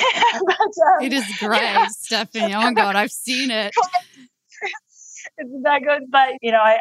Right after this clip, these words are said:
Speaker 1: I made a post about that. And I, I used the phrase in that one is that was a missing part of myself again.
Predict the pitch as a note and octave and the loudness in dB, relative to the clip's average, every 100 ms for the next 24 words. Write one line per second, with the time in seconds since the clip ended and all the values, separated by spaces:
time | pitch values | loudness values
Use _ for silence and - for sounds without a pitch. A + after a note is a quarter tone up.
0 | A3+ A3 G#3+ G#3+ A3 G#3 - G#3 G3+ G3+ | 2 2 -2 0 0 -2 0 2 2 4
1 | F#3+ F#3 - _ G#3 G3+ G#3 G#3 G#3 - | 2 0 -6 _ 0 2 0 -2 -4 -6
2 | - - G3+ G#3 - G#3 G#3 F#3+ A3 G3+ | -6 0 2 4 2 0 0 -2 -2 0
3 | G#3+ G#3 G3+ F#3+ - _ G#3 G#3 G#3 - | 2 2 2 -2 -18 _ -2 2 2 2
4 | A3 G#3+ G3+ F#3+ - - G#3 G#3 - - | 2 2 0 -2 -10 0 2 2 -2 -10
5 | - G#3+ G#3+ G#3+ G#3 G3 G3+ G3 F#3+ F#3+ | -2 0 2 2 0 0 -4 2 2 2
6 | F#3 G3 F3+ - F#3 F#3 - - - G3 | -2 -2 -2 2 2 2 -2 -6 -2 0
7 | G3 F#3+ G3 | 2 2 -2